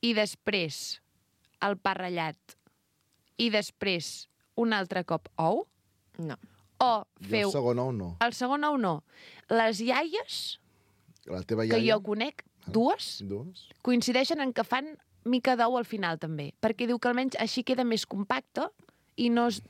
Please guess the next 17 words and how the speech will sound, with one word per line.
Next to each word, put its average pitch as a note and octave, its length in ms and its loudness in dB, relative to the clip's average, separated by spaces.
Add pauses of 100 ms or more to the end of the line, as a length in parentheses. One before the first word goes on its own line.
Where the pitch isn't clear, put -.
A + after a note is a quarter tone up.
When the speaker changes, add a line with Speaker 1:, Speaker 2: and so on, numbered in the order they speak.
(160)
Speaker 1:
desenganxa G#3+ 680 -2
tant A#3+ 200 -2
quan A#3 160 0
ho A3 60 0
poses G#3+ 320 0
dins F#3+ 200 -2
de F3 120 0
l'oli. C3+ 420 -2
Speaker 2:
La A#3 240 2
meva C#4+ 320 2
no G#3+ 200 0
ho D#3+ 40 -6
fa. - 320 -12
Speaker 1:
La G#3 140 0
teva C4 240 2
fa G3 300 -2
ou F4+ 300 4